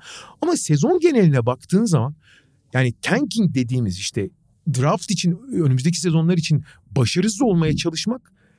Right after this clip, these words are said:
aslında sezon genelinde ve N B A genelinde o kadar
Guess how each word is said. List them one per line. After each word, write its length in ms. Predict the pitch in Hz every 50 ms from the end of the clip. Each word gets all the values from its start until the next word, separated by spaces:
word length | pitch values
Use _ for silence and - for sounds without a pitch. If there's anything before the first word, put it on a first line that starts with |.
| _ _ _ _ _ _ _ -
aslında 400 | 170 196 190 - - - 339 320
sezon 420 | 240 - - 185 185 262 302 320 240
genelinde 500 | 240 226 202 196 185 190 190 170 202 190
ve 40 | 185
N 260 | 185 175 165 170 175
B 80 | 220
A 40 | 269
genelinde 380 | 254 220 214 208 208 202 190 233 - -
o 100 | 247 175
kadar 280 | - 240 214 208 196